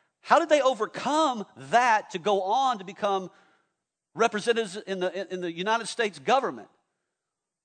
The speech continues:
Or, or, or icon leaders like Martin Luther, how did they give, how did they do that? How do you take beatings and scourgings and mockings and all kinds of stuff the same way Jesus did it?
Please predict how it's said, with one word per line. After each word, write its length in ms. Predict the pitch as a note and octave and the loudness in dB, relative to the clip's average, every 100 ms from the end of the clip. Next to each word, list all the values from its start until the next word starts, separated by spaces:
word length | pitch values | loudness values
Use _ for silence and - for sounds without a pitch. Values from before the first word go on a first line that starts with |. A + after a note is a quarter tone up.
| _ _ _ | _ _ _
Or, 160 | D#3 F3 | -2 2
or, 200 | F3+ F3 | 0 0
or 280 | E3 D#3+ - _ _ _ - | -2 -2 -6 _ _ _ 2
icon 500 | G3 A3+ A#3 A3+ G#3 | 2 4 2 2 2
leaders 300 | A#3+ G#3 F3+ | -2 -4 0
like 140 | F#3 | 0
Martin 200 | F#3+ G#3 | 2 -2
Luther, 160 | F#3+ F3+ | -2 0
how 140 | D4 | 2
did 100 | D#4+ | 4
they 100 | D#4+ | 2
give, 260 | E3+ A3 A#3+ | 0 -6 -6
how 140 | - D4+ | 0 2
did 140 | E4 | 2
they 100 | E4+ | 0
do 600 | C4 - B3+ D#4+ E4 A3+ - D3+ C#3+ | -2 -4 2 2 2 -2 -14 -8 4
that? 540 | C4 A#3 C3 F2+ - - _ _ _ _ - | 6 6 4 0 -10 -20 _ _ _ _ 4
How 160 | C4 | 6
do 80 | D#4 | 6
you 160 | D#4 B3 | -2 -4
take 420 | - B3 D#3+ C#3 | 2 2 0 0
beatings 640 | D#4+ E4 B3 E3+ C#3 - - - - | 4 4 2 -6 -8 -18 -20 -20 -2
and 240 | F#3+ G3 D#3+ _ | 0 0 -4 _
scourgings 840 | - - - D4+ D#4 G#3 F#3+ D#3+ - | -14 -6 6 6 6 2 -4 -4 0
and 220 | F3+ E3 - D3+ | 0 0 -6 -6
mockings 600 | G#3 D4+ C#4 - E3+ - | 2 4 4 0 -8 -4
and 140 | F3 | 0
all 200 | F#3+ C4+ | 2 2
kinds 240 | C4+ B3 G#3 | 2 -2 -2
of 60 | |
stuff 260 | - A3+ - | 2 2 2
the 60 | |
same 180 | - G#3 | -4 -2
way 100 | F3 | -2
Jesus 340 | C3+ C#3 B2 - | -6 -10 -12 -14
did 140 | |
it? 100 | B2+ | -14